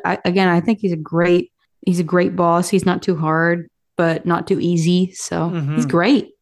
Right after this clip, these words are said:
Speaker 2: Yeah, he is pretty great. And I think that all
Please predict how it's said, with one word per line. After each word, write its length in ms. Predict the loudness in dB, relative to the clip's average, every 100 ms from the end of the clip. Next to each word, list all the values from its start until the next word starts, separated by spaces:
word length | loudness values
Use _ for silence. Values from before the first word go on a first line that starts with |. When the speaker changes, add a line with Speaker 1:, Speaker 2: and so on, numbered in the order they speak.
| _ _ _
Speaker 2:
Yeah, 340 | -10 -8 -8 -10 _
he 260 | -10 -4
is 300 | 0 -2 -4 _ -20
pretty 380 | -10 -6 -6
great. 360 | -6 -6 -8 -10 -2
And 360 | 0 0 -2 -10 _
I 80 | -4
think 220 | 0 0
that 180 | 0 -2 2
all 280 | 4 4